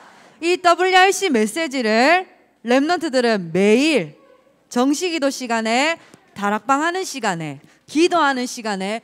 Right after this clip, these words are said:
계속 기도해야 돼요. 따라합니다. 언약은 반드시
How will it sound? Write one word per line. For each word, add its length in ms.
계속 300
기도해야 340
돼요. 340
따라합니다. 680
언약은 720
반드시 840